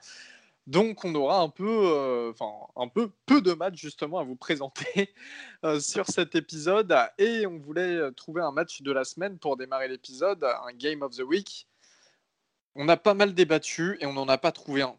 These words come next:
sincèrement. Il y en a, il y a pas eu de match, euh, référence, on, ce week-end. Quelques matchs sympas, hein, ça, faut pas, faut pas le retirer, mais vraiment pas un qui ressortait, qui sortait du lot. Donc, euh, voilà,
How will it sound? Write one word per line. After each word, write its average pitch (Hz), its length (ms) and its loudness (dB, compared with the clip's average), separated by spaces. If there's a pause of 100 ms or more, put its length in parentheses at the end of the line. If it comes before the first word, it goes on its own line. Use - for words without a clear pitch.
sincèrement. 123 640 -2
Il 127 60 -8
y - 20 -8
en 117 80 -6
a, 113 100 0 (240)
il 127 80 -4
y 117 60 -2
a 113 60 0
pas 151 180 0
eu 143 100 0
de 139 220 -4
match, 135 480 -2
euh, 113 160 0
référence, 139 880 -2
on, 120 100 -16 (680)
ce - 220 -2
week-end. 143 540 2
Quelques 170 220 4
matchs 170 240 2
sympas, 165 300 2
hein, 139 160 -2
ça, 123 460 -2
faut 120 120 -8
pas, 117 200 4
faut 117 160 -10
pas 135 100 4
le 135 60 4
retirer, 160 480 6
mais 123 260 0 (960)
vraiment 156 480 4
pas 165 320 6
un 160 200 -6
qui - 200 -10
ressortait, 139 540 -8
qui - 140 -14
sortait 151 360 -2
du 135 160 -6
lot. 147 200 2
Donc, 123 220 -10
euh, 127 60 -4
voilà, 113 200 2